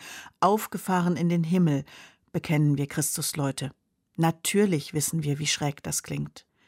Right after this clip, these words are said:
Und manchmal singen wir dieses Lied auch nur sehr leise. Aber lieber leise schräg singen als gar kein Lied.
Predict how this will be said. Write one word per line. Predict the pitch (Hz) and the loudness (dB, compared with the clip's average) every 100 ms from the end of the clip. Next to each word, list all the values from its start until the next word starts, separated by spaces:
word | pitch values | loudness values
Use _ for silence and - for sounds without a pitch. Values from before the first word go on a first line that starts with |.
| _ _ _ _ - | _ _ _ _ 2
Und | 170 | 4
manchmal | 165 156 185 165 165 | 4 2 0 2 2
singen | 185 180 | 4 6
wir | 170 160 | 4 2
dieses | 160 156 - | 0 0 0
Lied | 175 185 - | 0 -2 -4
auch | 156 | -2
nur | 170 156 156 | 0 2 0
sehr | 147 165 156 | 2 2 2
leise. | 160 185 180 - 151 - _ _ _ _ _ _ - | 0 -2 -2 -4 -6 -10 _ _ _ _ _ _ -2
Aber | 160 147 139 135 - | 0 2 0 -2 -4
lieber | 170 196 220 160 143 | -2 0 2 0 0
leise | 147 147 202 185 143 | 0 0 0 0 -2
schräg | - 147 175 - | -2 -2 -2 -4
singen | - 170 202 233 - - - _ _ | -4 0 0 -2 -4 -20 -20 _ _
als | 220 - | -4 0
gar | 175 139 | 0 -2
kein | - 139 | -4 -4
Lied. | 131 127 - | -4 -8 -14